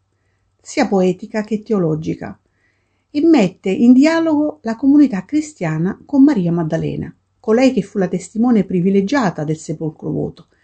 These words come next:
In questa narrazione convivono teologia, simbolismo,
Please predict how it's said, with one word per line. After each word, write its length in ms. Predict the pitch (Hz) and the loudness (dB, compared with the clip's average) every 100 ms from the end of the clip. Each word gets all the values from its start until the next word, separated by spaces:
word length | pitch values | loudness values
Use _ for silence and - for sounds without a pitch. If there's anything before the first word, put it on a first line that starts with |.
| _ _ _ _ _ _ | _ _ _ _ _ _
In 140 | - 262 | -4 0
questa 400 | 403 403 - 208 | 0 -2 -2 0
narrazione 1000 | 190 175 175 - 196 160 175 233 262 _ | 0 -2 -8 -8 -8 -4 -2 -4 -6 _
convivono 600 | - 254 196 190 185 180 | 0 2 2 2 2 0
teologia, 760 | 165 175 160 156 220 208 165 151 | -2 -2 0 0 0 0 -2 -4
simbolismo, 920 | - 175 160 185 202 196 170 156 165 | -4 0 0 2 2 2 0 -2 -6